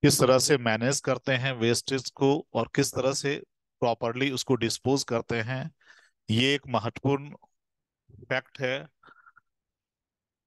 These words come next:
As it is necessary, it is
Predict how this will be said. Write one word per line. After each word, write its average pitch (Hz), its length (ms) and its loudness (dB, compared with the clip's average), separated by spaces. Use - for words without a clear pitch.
As 135 460 2
it - 160 -4
is 151 160 0
necessary, 127 800 -2
it 123 180 0
is 143 360 4